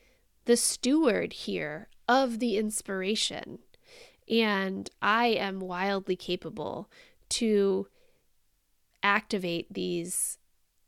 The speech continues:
ideas that come through. And these ideas pick me because I am perfectly suited for it. I am perfectly suited for it. All these, you know, like,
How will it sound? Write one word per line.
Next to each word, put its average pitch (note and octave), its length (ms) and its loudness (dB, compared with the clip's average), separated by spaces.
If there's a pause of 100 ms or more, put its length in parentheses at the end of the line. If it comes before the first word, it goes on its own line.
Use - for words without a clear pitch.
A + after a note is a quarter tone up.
(200)
ideas F#3 420 0
that - 160 -6
come D3 180 -14
through. F2+ 460 -14 (120)
And G3 260 -2
these A#3+ 180 4
ideas B3+ 440 4
pick - 240 -4
me C4 200 0
because A#3+ 420 -2
I A3 160 0
am A3+ 160 0
perfectly G#3+ 520 -2
suited G3+ 720 2
for D3+ 320 -8
it. - 200 -10 (680)
I F#3 60 -2
am G3 180 -4
perfectly A3+ 800 0
suited G3 600 -2
for - 300 -12
it. F#2+ 140 -12 (960)
All A3 420 4
these, G#3+ 340 0 (220)
you A3+ 100 2
know, A3+ 140 4
like, G#3 260 -2